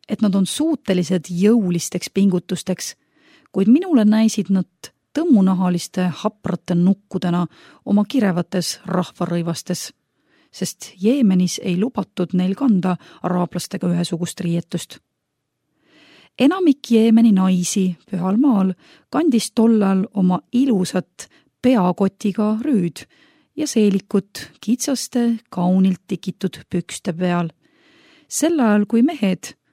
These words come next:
kõik pikkade kõrvalokkidega, olid riietatud avaratesse triibulistesse rüüdesse. Sõja-aastatel oli mõni tuhat Jeemeni juuti saanud brittidelt loa asuda Aadenist ümber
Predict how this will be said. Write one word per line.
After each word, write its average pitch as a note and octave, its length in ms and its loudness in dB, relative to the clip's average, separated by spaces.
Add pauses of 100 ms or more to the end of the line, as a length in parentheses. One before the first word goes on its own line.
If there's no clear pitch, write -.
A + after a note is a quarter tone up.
(380)
kõik G3 320 -2
pikkade F#3+ 500 -4 (260)
kõrvalokkidega, F#3 960 -2 (720)
olid C4 420 2
riietatud A3 640 -2 (160)
avaratesse G#3+ 840 0 (100)
triibulistesse F3 1000 -4
rüüdesse. E3+ 640 -4 (1160)
Sõja-aastatel G3+ 880 -2
oli G3 180 2 (240)
mõni A3+ 300 4
tuhat F#3 360 -4
Jeemeni G3 460 2
juuti A3 540 -2 (280)
saanud C#4+ 440 0
brittidelt G#3 640 -2
loa F#3+ 360 0
asuda G#3 400 -2
Aadenist G3 600 0
ümber F3+ 440 0